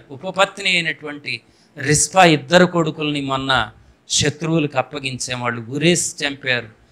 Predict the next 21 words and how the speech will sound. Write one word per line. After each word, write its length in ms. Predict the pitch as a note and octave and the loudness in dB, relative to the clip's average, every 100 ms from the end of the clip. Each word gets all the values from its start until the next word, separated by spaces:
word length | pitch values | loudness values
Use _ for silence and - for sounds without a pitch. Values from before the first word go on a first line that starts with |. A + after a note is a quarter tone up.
| _ _ B2+ | _ _ 2
ఆ 100 | B2 | 2
తల్లి 480 | - D3 D3+ F3+ | 4 6 8 10
ఆ 120 | E3+ C#3+ | 10 8
బిడ్డల్ని 480 | C3 B2+ D3+ E3+ | 4 -2 -2 -4
పోగొట్టుకోకుండా 1120 | D3+ C3+ C#3 D3+ - C3 C3 C3 C3+ D#3 F#3+ - _ _ _ C3 | -6 -10 -8 -8 -10 -14 -14 -12 -2 2 2 0 _ _ _ 2
ఆ 100 | C3 | 2
కొండ 480 | - - E3+ F#3 G#3 | 2 0 4 6 6
మీద 320 | G3 F3 D#3 | 6 6 8
ఆ 140 | D3 | 6
శవాలను 600 | C3+ - D3 D#3 F3 F3+ | 6 0 4 6 6 4
పెట్టుకొని 560 | F3 D#3+ - - D#3 D3 | -2 -6 -10 -12 -6 -2
ఏడుస్తా 560 | C3+ D#3 F3 F3 D#3 D3 | 0 0 -2 -2 2 2
ఉందయ్యా, 440 | C3+ B2+ B2 A#2+ | 2 -2 -2 -2
దేవునికి 480 | A#2+ C3 D3 D3+ - | -4 -6 -6 -10 -12
ప్రార్థన 560 | - B2 C#3 - D3 | -2 2 2 -2 -14
చేస్తా 460 | D3+ C3 B2+ - C3 | -10 -10 -10 -12 -16
ఉంది. 360 | B2 C3 D#3+ D#3+ _ _ _ _ _ C3+ | -16 -20 -20 -20 _ _ _ _ _ -6
దేవుడు 440 | C3 C#3+ D3 D3 | 2 4 6 8
ఆకాశం 720 | B2 C3+ - D#3 D#3 F3 F3 | 8 6 2 0 0 -2 -6
నుంచి 280 | D#3+ D3 - - | -6 -10 -14 -12
చూసి 420 | D3 B2 C3 A2+ | -6 -6 -4 -6